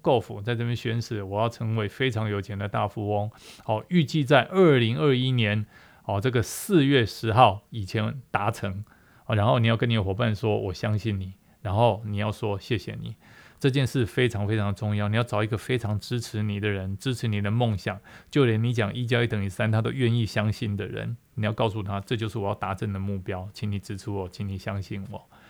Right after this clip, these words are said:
对照你在许下承诺之前和做出承诺之后，你想哦，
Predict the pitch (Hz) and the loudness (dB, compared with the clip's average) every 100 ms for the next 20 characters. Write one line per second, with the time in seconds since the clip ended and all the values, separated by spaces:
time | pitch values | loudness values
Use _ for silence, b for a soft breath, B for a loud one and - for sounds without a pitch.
0 | B B B B 190 160 170 127 143 143 | B B B B 10 10 8 8 6 4
1 | 123 151 135 123 135 120 131 113 107 107 | 2 4 4 2 0 0 0 0 2 2
2 | 120 127 123 127 113 107 113 104 110 104 | 2 0 -2 -2 -4 -2 0 0 0 0
3 | 101 117 123 107 104 104 | 0 0 2 4 4 2